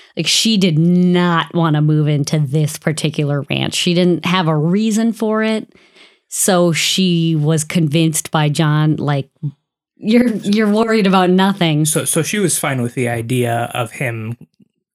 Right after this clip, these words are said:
Speaker 2: giving up his profession, but it was this ranch specifically she
Speaker 1: Yes,
Speaker 2: didn't like.
Speaker 1: yes. But the thing is, as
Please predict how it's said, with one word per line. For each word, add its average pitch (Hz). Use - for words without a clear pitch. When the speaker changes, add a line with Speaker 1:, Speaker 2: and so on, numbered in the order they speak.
Speaker 2:
giving 120
up 117
his 127
profession, -
but 123
it -
was 120
this -
ranch 117
specifically -
she 208
Speaker 1:
Yes, 185
Speaker 2:
didn't -
like. 208
Speaker 1:
yes. -
But 208
the 214
thing 254
is, 233
as 220